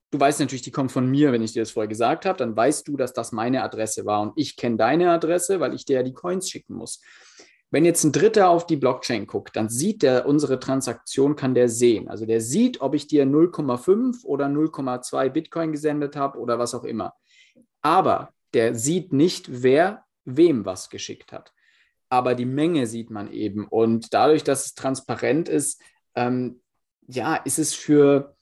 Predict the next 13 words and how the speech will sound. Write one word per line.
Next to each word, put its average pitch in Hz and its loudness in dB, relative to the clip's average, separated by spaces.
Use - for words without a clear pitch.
für, 131 -6
für, 131 4
für 131 0
so 127 2
Schwarzmarktaktivitäten 131 -2
gar 127 2
nicht 165 -2
mal 151 2
so 160 4
interessant. 139 -4
Weil 120 0
spätestens, 160 0
wenn 131 -2